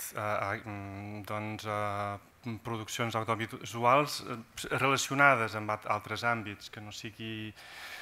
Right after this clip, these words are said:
Que és, però no podem, encara no sabem com, com serà la, l'any que ve. Eh, si és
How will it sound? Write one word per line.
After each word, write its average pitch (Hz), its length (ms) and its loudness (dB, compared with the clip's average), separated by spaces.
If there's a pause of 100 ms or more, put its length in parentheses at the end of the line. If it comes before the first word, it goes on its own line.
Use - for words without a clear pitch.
(220)
Que 113 160 2 (260)
és, - 600 -4 (180)
però 117 140 -2
no 120 100 2
podem, 113 300 -2
encara 123 220 6
no 120 100 0
sabem 113 400 0
com, 101 220 -8
com 107 180 -6
serà 107 320 -2
la, 101 280 -4
l'any 104 220 -4
que 101 140 -10
ve. 98 160 -10 (800)
Eh, 110 400 4
si - 220 4
és - 480 4